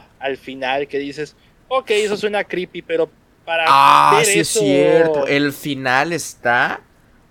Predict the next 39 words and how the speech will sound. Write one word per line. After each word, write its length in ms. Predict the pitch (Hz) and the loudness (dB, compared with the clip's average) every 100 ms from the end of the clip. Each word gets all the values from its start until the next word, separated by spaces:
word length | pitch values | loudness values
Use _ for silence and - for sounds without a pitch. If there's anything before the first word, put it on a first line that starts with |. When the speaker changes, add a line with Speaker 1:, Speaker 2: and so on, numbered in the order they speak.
| _ _ _ _ | _ _ _ _
Speaker 2:
guau, 420 | 113 107 107 92 | -8 -6 -6 -8
no 120 | 113 | -8
me 80 | 117 | -8
lo 80 | 113 | -8
esperaba. 360 | - - - - _ - - - - - - - _ _ _ _ | -10 -12 -12 -14 _ -20 -20 -20 -20 -20 -20 -20 _ _ _ _
Speaker 1:
Porque 260 | 170 160 208 | -6 -2 -2
eso, 200 | 233 240 - | 0 -4 -4
eh, 220 | 190 208 | -4 -4
eso 300 | 190 208 214 | -2 -4 -2
sí 200 | 208 214 | -6 -6
fue 180 | 202 202 | -4 -2
lo 160 | 220 220 | 0 -2
que 220 | - - _ - | -4 -18 _ -4
yo 120 | 185 | -2
me 100 | 240 | 0
desperté 480 | 185 165 165 156 - | -2 -2 -4 -4 -6
cuando 240 | 170 170 | -4 -2
vi 100 | 180 | -2
la, 180 | 220 208 - | -2 -4 -4
eh, 480 | 165 147 143 139 135 | -8 -6 -6 -6 -4
cuando 200 | 160 151 | -6 -6
mi 120 | 151 | -6
papá 240 | 151 208 233 | -8 -6 -4
puso 200 | 214 214 | -2 -2
la 80 | 190 | -2
película 320 | 190 185 196 | -4 -2 -2
y 20 | |
me 100 | 180 | 0
dormí, 440 | 147 131 147 220 - _ _ _ _ _ _ _ _ _ | 0 0 -2 -8 -10 _ _ _ _ _ _ _ _ _
cuando 220 | 185 185 180 | -2 -2 0
me 80 | |
desperté 480 | 175 160 165 160 196 | 0 -2 -4 -4 -4
pasó 320 | 190 190 190 | -4 -4 -2
eso 200 | 175 180 | -4 -4
y 60 | 165 | -6
dije, 300 | 165 156 147 _ _ _ _ _ _ _ _ _ _ _ _ | -4 -6 -6 _ _ _ _ _ _ _ _ _ _ _ _
"No, 140 | 120 - | -20 -16
pues 260 | 120 - - | -16 -16 -14
bueno, 240 | 113 147 | -12 -12